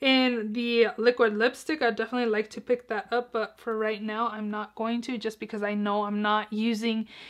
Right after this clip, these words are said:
any lip products really right now. So that is definitely a product that I will not be picking up. Next up, I have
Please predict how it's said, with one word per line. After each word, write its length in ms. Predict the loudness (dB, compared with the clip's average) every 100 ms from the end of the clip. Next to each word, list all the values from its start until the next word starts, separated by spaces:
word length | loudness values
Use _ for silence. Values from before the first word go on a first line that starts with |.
| 0
any 220 | 2 4
lip 340 | 2 4 4 6
products 460 | 6 6 4 0
really 280 | 6 6 6
right 300 | 4 0 -2
now. 380 | -4 -2 0 -2
So 340 | 0 4 4 0 -18 -4
that 120 | 2
is 120 | 2 4
definitely 580 | 2 2 0 0 -2
a 60 | -4
product 500 | 2 6 6 4 -2
that 160 | -2 0
I 100 | 0
will 140 | 0
not 220 | 0 -4
be 80 | -6
picking 460 | -4 -6 -4 -8 -2
up. 300 | 2 2 2 -6 _ -20 -20 -18 0
Next 300 | 0 2 2
up, 140 | 6
I 120 | 6 8
have 380 | 10 8 6